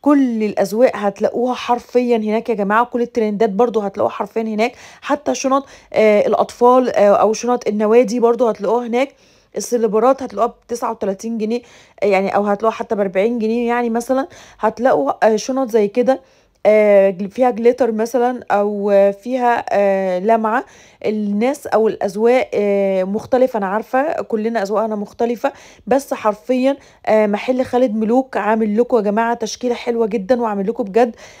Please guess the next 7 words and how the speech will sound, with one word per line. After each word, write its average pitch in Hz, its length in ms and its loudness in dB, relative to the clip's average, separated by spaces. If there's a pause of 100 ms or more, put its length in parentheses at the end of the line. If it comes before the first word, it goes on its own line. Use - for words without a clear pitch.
(120)
أذواق 214 440 0 (360)
كتير 233 360 2
جدًا 190 560 2 (120)
ب-، 220 520 -2
بمعنى 233 320 2
أصح 226 440 -2
يعني. 240 380 0